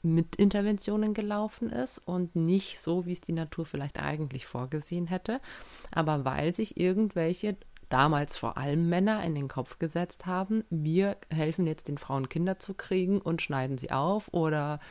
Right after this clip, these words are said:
ähm, machen das nach unseren Vorstellungen. Und deswegen ist, finde ich, Geburtshilfe eine, eine extrem sexistische <laughs> Angelegenheit, einfach aus ihren Wurzeln heraus auch,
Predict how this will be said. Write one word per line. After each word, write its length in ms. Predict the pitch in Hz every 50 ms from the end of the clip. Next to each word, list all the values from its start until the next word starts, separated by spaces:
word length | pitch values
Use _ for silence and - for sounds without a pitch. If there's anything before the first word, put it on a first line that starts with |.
| - - - - - - - - -
ähm, 300 | 151 151 143 143 143 -
machen 340 | - 147 143 143 143 180 165
das 120 | 151 147 156
nach 160 | 160 151 -
unseren 340 | - 190 175 147 127 123 120
Vorstellungen. 800 | - - 113 117 - - - 139 - - - - - - - - - _ _ _ _ - - - _ - - - - - - - - - - - - - - - -
Und 240 | - 165 165 156 165
deswegen 800 | 180 220 - - 175 165 165 160 165 165 180 185 185 190 190 - - - - - - - -
ist, 240 | 190 196 - - -
finde 240 | - 160 151 131
ich, 120 | 139 - -
Geburtshilfe 640 | - 120 - 139 139 135 - - 127 127 - - 127
eine, 180 | 131 131 - - _ _
eine 240 | - - - 143 135
extrem 420 | - - - - - - 156 165 156
sexistische 640 | - 147 - - - 151 - - 147 - - -
<laughs> 20 | -
Angelegenheit, 640 | 170 202 180 190 214 202 202 190 196 196 196 185
einfach 320 | - - 143 - - - -
aus 160 | 135 - -
ihren 200 | 135 135 131 127
Wurzeln 360 | 151 180 180 - - 208 202
heraus 420 | 196 208 202 196 196 202 202 -
auch, 420 | - 190 190 196 214 285 311 -